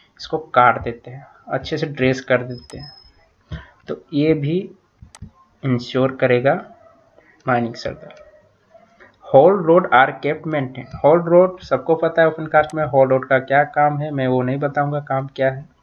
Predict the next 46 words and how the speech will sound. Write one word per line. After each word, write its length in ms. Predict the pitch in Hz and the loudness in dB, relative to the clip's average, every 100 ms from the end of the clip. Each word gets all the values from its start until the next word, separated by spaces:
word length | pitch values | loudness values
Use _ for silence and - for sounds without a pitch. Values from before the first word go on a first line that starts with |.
| _ _ _ - _ _ - | _ _ _ -20 _ _ -4
बस 180 | 131 - | -4 -4
इतना 280 | 127 143 143 | -4 0 2
जान 220 | 143 147 | 2 2
लीजिए। 380 | 143 135 147 196 | -2 -4 -4 -4
whole 280 | 175 131 127 | -2 0 2
road 140 | 127 | 0
में 140 | 135 127 | -2 -2
dumper 320 | 127 127 135 | -2 -2 -4
चलती 420 | - 131 127 139 | -2 -2 -2 -4
है, 140 | 143 180 | -4 -6
तो 120 | 131 | -4
dumper 340 | 127 123 139 | -2 -2 -4
चलती 360 | - 131 131 135 | -2 -4 -4 -6
है 100 | 139 | -6
तो 120 | - | -8
ख़राब 380 | - 127 127 131 131 | -6 4 4 4 -4
होते 220 | 131 139 | -8 -6
हैं 120 | 139 | -4
road, 240 | 143 165 - _ - _ _ 131 | -2 -4 -8 _ -20 _ _ 2
बारिश 280 | 131 131 | 2 2
के 120 | - 131 | -6 -6
समय 260 | 135 135 | -4 -4
भी 60 | 131 | -4
ख़राब 340 | 131 131 131 131 | -4 0 0 0
होते 280 | 131 - 139 | -10 -6 -4
हैं। 240 | 139 185 - _ _ _ - | -4 -6 -12 _ _ _ -8
तो 60 | |
उस 120 | 131 - | -6 -4
समय 180 | 139 139 | -4 -2
क्या 180 | 143 139 | 0 0
होता 300 | 139 139 156 | -2 -4 -6
है, 60 | |
टायर 380 | 156 127 127 127 | 0 4 4 2
ज़्यादा 240 | 127 127 127 | 0 0 -2
घिसता 360 | 120 - 127 | -6 -6 -4
है, 60 | 123 | -4
एक्सीडेंट 440 | 123 123 127 127 | -4 -6 -4 -4
हो 80 | 123 | -6
सकता 300 | 127 123 127 | -6 -4 -4
है, 60 | 120 | -2
बोल्डर 320 | 123 123 127 | -2 0 -2
बीच 240 | 127 123 127 | -2 -6 -2
में 60 | 127 | 0
आ 40 | |
जाते 280 | 127 123 135 | 0 -2 -6
हैं। 120 | 147 | -10